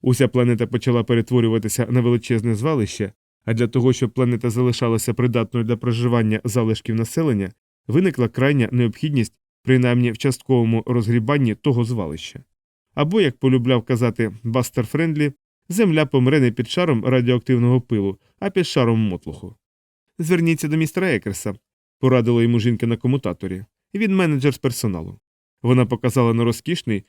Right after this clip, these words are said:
хоч це й була підробка під дуб, письмовий стіл, за яким сидів манірний дрібний чоловічок в окулярах, що обклався масою паперів. Рік показав своє посвідчення поліцейського.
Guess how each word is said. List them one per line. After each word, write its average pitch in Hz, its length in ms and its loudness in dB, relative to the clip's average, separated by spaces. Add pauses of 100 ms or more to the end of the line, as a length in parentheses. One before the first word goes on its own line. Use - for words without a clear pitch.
хоч 127 200 -2
це 123 140 0
й 123 40 2
була 120 320 0
підробка 117 540 -2
під 107 200 -4
дуб, 170 200 -2 (220)
письмовий 123 420 0
стіл, 123 400 -4 (140)
за 123 180 0
яким 117 280 -2
сидів 117 420 -2 (240)
манірний 123 460 2
дрібний 117 360 0
чоловічок 123 520 0
в 120 40 -2
окулярах, 123 520 0 (300)
що - 160 0
обклався 139 600 -2
масою 117 420 0
паперів. 87 520 -6 (500)
Рік 123 200 0
показав 113 480 0
своє 117 260 2
посвідчення 117 540 -4
поліцейського. 101 760 -6